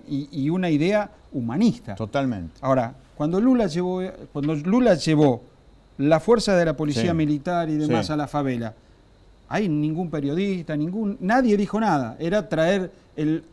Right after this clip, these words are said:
Speaker 1: ahora, cuando vos lo traes acá, ¿por qué hay tanto problema para, a ver, por qué en esos barrios no se puede desarrollar eso? Lo mismo que hizo Lula,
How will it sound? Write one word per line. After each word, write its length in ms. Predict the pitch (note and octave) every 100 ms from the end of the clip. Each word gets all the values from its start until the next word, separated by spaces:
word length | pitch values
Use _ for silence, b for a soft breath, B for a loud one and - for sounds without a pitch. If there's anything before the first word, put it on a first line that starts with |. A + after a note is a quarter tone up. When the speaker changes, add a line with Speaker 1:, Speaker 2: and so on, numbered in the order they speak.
| _ -
Speaker 1:
ahora, 320 | F3 D3+ C3+ b b b _
cuando 320 | - F3+ F#3+
vos 100 | C4+
lo 140 | D4 A#3
traes 280 | F#3 F#3 D#3+
acá, 240 | C3 B2+
¿por 200 | C3 C4
qué 200 | - C#4+
hay 100 | D#3
tanto 320 | C3+ D#3+ D3 C#3+
problema 360 | D3+ G3 F3+
para, 300 | D3 D3 C3+ - -
a 80 |
ver, 160 | E3+ C#3 - b
por 160 | - D4
qué 80 | F#4
en 80 | D#4+
esos 220 | - G3+
barrios 240 | A3 G3+
no 100 | F#3
se 140 | F#3 D#3+
puede 240 | F3 E3
desarrollar 480 | D3 C#3+ C3+ C3+ B2
eso? 240 | G#2+ A2+ - _ _ -
Lo 180 | E3 G3+
mismo 260 | C4 C4 F#3
que 80 | G#3
hizo 200 | - G#3
Lula, 320 | G3 D#3+